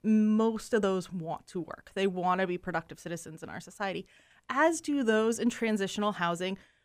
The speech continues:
who are considered homeless. We're not talking the homeless on the street or those living in tents. These are folks who are in the transitional housing. They're looking to get permanent housing, but maybe they don't have that stable employment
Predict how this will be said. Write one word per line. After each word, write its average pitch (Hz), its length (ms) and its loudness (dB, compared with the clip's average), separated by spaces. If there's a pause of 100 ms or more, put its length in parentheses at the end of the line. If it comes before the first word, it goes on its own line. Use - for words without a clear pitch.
(160)
who 214 320 2 (180)
are 240 140 6
considered 208 560 2
homeless. 196 560 0
We're 196 160 0
not 220 260 2
talking 214 400 0
the 196 100 2
homeless 208 380 -2
on 170 120 -4
the 170 80 -4
street 240 440 -2
or 202 80 4
those 190 300 -2
living 185 220 -2
in 190 100 -4
tents. 254 280 0
These 233 200 0
are 233 60 2
folks 226 320 -2
who 202 180 0 (180)
are 202 160 6
in 262 160 2
the 285 80 4
transitional 233 580 2
housing. 202 320 0
They're 196 120 -2
looking 240 340 2
to 233 60 4
get 208 160 4
permanent 196 380 2
housing, 190 400 2
but 185 160 -2
maybe 214 260 2
they 208 140 6
don't 196 180 -2
have 185 220 -2
that 175 200 0
stable 196 440 2
employment 185 600 -2